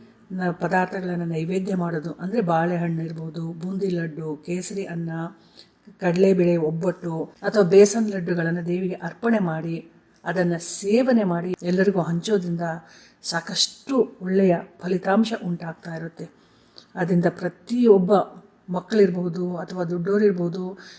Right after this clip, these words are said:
ವಿದ್ಯಾಭ್ಯಾಸದಲ್ಲಿರ್ಬೋದು, ಉದ್ಯೋಗದಲ್ಲಿರ್ಬೋದು ಅಥವಾ ಯಾವುದೇ ಒಂದು ಕ್ಷೇತ್ರದಲ್ಲಿ ಜ್ಞಾನ ಬೇಕು, ತಿಳುವಳಿಕೆ ಬೇಕು, ವಿದ್ಯೆ ಬೇಕು ಅನ್ನೋರೆಲ್ಲರೂ ಸಹ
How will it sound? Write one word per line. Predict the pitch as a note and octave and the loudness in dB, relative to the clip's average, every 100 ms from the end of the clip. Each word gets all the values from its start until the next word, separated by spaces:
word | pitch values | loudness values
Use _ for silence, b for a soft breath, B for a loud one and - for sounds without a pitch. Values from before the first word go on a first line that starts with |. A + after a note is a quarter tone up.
| B | B
ವಿದ್ಯಾಭ್ಯಾಸದಲ್ಲಿರ್ಬೋದು, | F#3+ E3+ F#3+ G3+ F#3+ G#3 G3 G3 F3+ F3 F3+ F3 E3+ F3+ | -8 -6 -4 -2 -2 0 0 -2 -4 -4 -4 -6 -6 -6
ಉದ್ಯೋಗದಲ್ಲಿರ್ಬೋದು | F3 D#3 G3+ G3 G#3 F#3+ F3+ F3+ E3 E3 E3 F3+ | -8 -6 -2 0 0 -2 -2 -4 -4 -6 -6 -6
ಅಥವಾ | F3+ F#3 | -6 -4
ಯಾವುದೇ | F#3 E3+ E3 F3 A3 | -4 -2 -2 0 0
ಒಂದು | B3+ A3 | 0 0
ಕ್ಷೇತ್ರದಲ್ಲಿ | A3 G3 F#3+ G#3 F3+ F3+ F#3 F3+ F3+ B B _ | -4 -8 -8 -8 -8 -6 -6 -8 -10 B B _
ಜ್ಞಾನ | E3 F3 F3 G3+ A3+ | -2 -2 0 2 2
ಬೇಕು, | G3+ F#3 F3 G3 | 4 0 0 -6
ತಿಳುವಳಿಕೆ | F3+ F3+ G3+ G#3 G3+ | -4 0 0 0 -4
ಬೇಕು, | F3 F3 - F3+ F3 B B B F3 | -6 -6 -6 -6 -6 B B B -8
ವಿದ್ಯೆ | F#3 F3 A3+ G#3+ | -6 2 6 8
ಬೇಕು | G3+ G3+ F#3 | 8 6 2
ಅನ್ನೋರೆಲ್ಲರೂ | E3+ E3+ E3 F#3 G#3+ A3+ G#3 | 0 -2 -2 -2 0 0 0
ಸಹ | - E3+ F3+ F3 E3 | -4 -8 -8 -10 -10